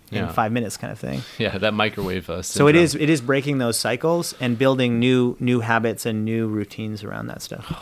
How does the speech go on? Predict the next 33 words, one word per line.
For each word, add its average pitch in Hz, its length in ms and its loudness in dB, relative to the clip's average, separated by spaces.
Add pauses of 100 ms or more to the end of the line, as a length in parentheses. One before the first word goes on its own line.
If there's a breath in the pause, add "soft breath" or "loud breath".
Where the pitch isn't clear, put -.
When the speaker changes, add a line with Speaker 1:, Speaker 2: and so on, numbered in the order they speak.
Speaker 2:
<sighs> - 40 -18
So, 95 520 -2
so, 107 460 0
so, 95 340 -4
so, 92 300 -4
so 101 260 -4
tough. - 480 -12
Speaker 1:
Yeah. 98 280 0
Speaker 2:
Um, 85 180 -10
and 85 280 -12
especially 98 360 -6
when 92 100 -4
you 87 80 -8
think 123 340 -6
you're 92 240 -2
on 90 200 -4
there 87 120 -8
being 85 200 -12
productive, - 500 -10 (180)
you 131 60 -4
Speaker 1:
Yeah, 120 120 0
Speaker 2:
know, 113 40 -8
Speaker 1:
totally. 113 240 -2
Speaker 2:
like, 107 140 -8
and 95 140 -6
so 104 120 -2
I, 95 140 -2 (580 loud breath)
I 107 100 -2
try 107 140 0
to 98 80 0
take 98 160 -2
steps 90 320 -4
like, 87 260 -6